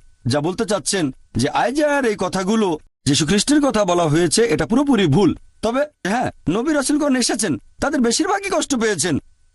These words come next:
হোক তিনি মুসা আলাইহিসসালাম অথবা ঈসা আলাইহিসসালাম অথবা সর্বশেষ ও চূড়ান্ত নবী মুহাম্মদ সাল্লাল্লাহু আলাইহি সাল্লাম, সকল নবী রাসূলই কষ্ট পেয়েছেন। নবীর একটা হাদিস আছে, মানুষের মধ্যে সবচেয়ে বেশি পরীক্ষা করা হয়েছে আল্লাহর নবী রাসূলগণকে। পরীক্ষা যত বেশি কঠিন,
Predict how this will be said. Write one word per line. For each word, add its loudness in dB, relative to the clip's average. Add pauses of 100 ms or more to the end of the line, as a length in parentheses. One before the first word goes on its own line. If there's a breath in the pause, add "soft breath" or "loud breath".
হোক 0 (120)
তিনি 2
মুসা 0
আলাইহিসসালাম 0
অথবা -2 (320)
ঈসা 0
আলাইহিসসালাম 0 (160)
অথবা -2
সর্বশেষ -2
ও -2
চূড়ান্ত 0
নবী 2
মুহাম্মদ 0
সাল্লাল্লাহু 0
আলাইহি -2
সাল্লাম, 0 (200)
সকল -2
নবী 0
রাসূলই 0
কষ্ট -4
পেয়েছেন। -2 (340)
নবীর 0
একটা -2
হাদিস -2
আছে, -2 (300)
মানুষের 0
মধ্যে 0
সবচেয়ে -2
বেশি -2
পরীক্ষা -2
করা 0
হয়েছে 0 (180)
আল্লাহর 0
নবী 0
রাসূলগণকে। -2 (840)
পরীক্ষা 0
যত -2
বেশি 0
কঠিন, 0